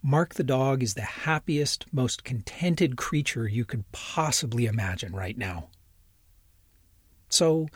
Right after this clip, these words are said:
day by day, right? At this particular moment,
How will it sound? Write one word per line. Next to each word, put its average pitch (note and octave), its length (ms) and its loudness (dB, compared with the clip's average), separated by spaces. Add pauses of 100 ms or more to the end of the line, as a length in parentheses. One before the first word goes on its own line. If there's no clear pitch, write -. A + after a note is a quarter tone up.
(560)
day D#3+ 160 6
by C#3+ 140 6
day, F#2+ 260 -2
right? C3+ 300 -4 (1400)
At C3+ 160 0
this D#3 220 4
particular D3+ 520 2
moment, C#3+ 380 4